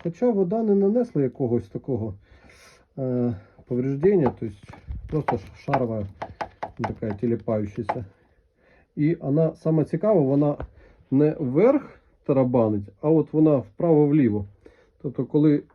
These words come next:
ти тр-, тобто, її двигаєш вправо-вліво, чи вперед-назад, вперед-назад, да, вперед-назад, то тоді чувствуєш цей люфт.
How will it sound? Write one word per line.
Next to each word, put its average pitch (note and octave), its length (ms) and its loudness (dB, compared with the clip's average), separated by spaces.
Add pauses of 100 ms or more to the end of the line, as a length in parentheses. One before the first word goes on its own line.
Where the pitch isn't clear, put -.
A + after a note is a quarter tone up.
(120)
ти C#3 100 -6
тр-, C#3+ 300 -6 (1080)
тобто, A#2 220 -4 (440)
її B2+ 300 -6
двигаєш A#2+ 680 0 (560)
вправо-вліво, C3+ 920 2 (340)
чи - 140 -10
вперед-назад, A2+ 520 -4 (120)
вперед-назад, C#3+ 640 2
да, A2 140 -6
вперед-назад, A#2+ 640 -4 (600)
то D#3+ 260 4 (100)
тоді D3+ 360 0
чувствуєш E3 560 -2
цей C#3+ 220 2
люфт. C#3 280 2